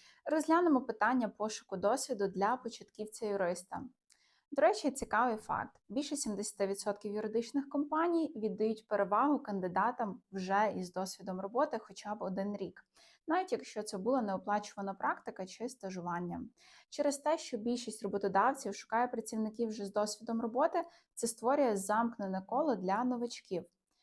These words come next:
Без досвіду неможливо отримати роботу, а без роботи здобути досвід. І що робити у такому випадку? Є чотири дієвих варіанти. Перше — це волонтерство,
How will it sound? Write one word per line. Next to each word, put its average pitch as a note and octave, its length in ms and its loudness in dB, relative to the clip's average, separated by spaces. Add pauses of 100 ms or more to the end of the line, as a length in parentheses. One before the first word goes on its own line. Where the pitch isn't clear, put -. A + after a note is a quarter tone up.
(320)
Без D4 160 4
досвіду A3+ 580 4 (120)
неможливо G3+ 500 0
отримати C4+ 400 2
роботу, D#4+ 520 6 (240)
а G3+ 60 0
без F#3 220 2
роботи A3 480 2
здобути G3 440 -2
досвід. F3+ 440 -2 (540)
І - 60 -2
що D4 240 2
робити A#3+ 380 4
у G#3+ 80 2
такому G#3+ 340 0
випадку? F#3+ 580 2 (400)
Є A#3+ 420 4 (360)
чотири A3 880 2
дієвих G3 520 -2
варіанти. G3 500 -2 (520)
Перше — - 380 2
це - 320 -2 (280)
волонтерство, C4+ 760 4